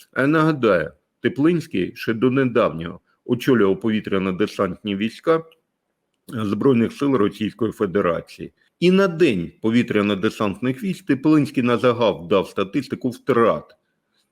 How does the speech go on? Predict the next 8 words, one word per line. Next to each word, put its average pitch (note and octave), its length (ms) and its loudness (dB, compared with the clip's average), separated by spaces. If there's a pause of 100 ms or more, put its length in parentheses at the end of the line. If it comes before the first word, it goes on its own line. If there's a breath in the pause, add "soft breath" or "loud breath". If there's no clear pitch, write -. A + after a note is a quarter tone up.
(140)
серед C3 480 0
своїх A2 420 -2
підлеглих. F#2 720 -2 (420)
Виявилося, G#2+ 760 2 (340)
що F#2+ 360 -2 (580)
вище A2 400 0
військове F#2+ 480 -4
командування G2+ 840 -4